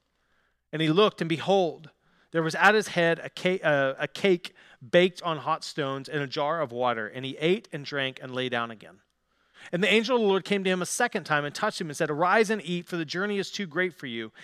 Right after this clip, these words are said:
And he arose and ate and drank and went in the strength of that food forty days and forty nights to Horeb, the mount of God." Now, this may seem weird.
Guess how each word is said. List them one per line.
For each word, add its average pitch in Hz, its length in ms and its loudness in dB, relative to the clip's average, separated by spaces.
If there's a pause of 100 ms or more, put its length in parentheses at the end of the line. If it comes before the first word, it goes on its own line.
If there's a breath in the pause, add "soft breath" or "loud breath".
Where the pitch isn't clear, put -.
(160 loud breath)
And 165 100 -4
he 160 80 0
arose 180 460 2
and 156 280 -4
ate 170 360 0
and 156 100 -8
drank 139 400 -4 (300 loud breath)
and 151 200 -2
went 208 280 -2
in 180 140 -4
the 160 60 -6
strength 202 520 -2
of 180 160 -6
that 156 240 2
food 131 340 -8
forty 220 460 -4
days 135 420 0 (240 loud breath)
and 147 160 -8
forty 196 320 0
nights 151 400 0
to 147 140 -4
Horeb, 123 500 -2 (260 loud breath)
the 147 100 -4
mount 143 580 0 (260)
of 117 500 -2 (540)
God." 120 340 -2 (640)
Now, 180 100 4
this 196 120 2
may 220 120 4
seem 196 520 0 (600 soft breath)
weird. 156 560 2